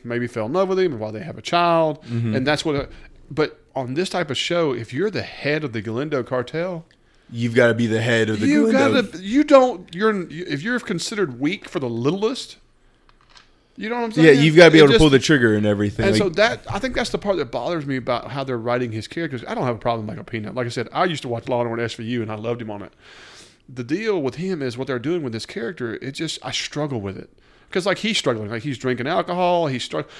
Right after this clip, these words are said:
Speaker 1: and he finally decides to go do what you do, be the cartel, you know, and he greases the dad and, you know, the son,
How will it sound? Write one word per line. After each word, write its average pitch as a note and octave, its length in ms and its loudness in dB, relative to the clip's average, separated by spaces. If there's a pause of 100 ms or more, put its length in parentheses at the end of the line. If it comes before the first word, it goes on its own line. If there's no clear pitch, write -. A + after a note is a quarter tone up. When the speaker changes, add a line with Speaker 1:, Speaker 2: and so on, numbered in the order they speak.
(160)
Speaker 1:
and B2+ 80 0
he C3 80 2
finally D3 260 2
decides B2 400 0
to - 60 -8
go B2 80 0
do B2 160 -2
what A#2 160 -4
you A#2+ 60 -8
do, D3+ 360 2
be B2 140 -4
the A#2 100 -8
cartel, C3 760 0 (300)
you D3+ 60 -4
know, C#3 140 4
and A#2+ 80 2
he A#2+ 80 -2
greases B2 480 0
the - 80 -6
dad B2+ 380 4
and, A2 280 -8
you C#3+ 60 -6
know, A#2 120 -4
the G#2+ 100 -6
son, C3 320 -4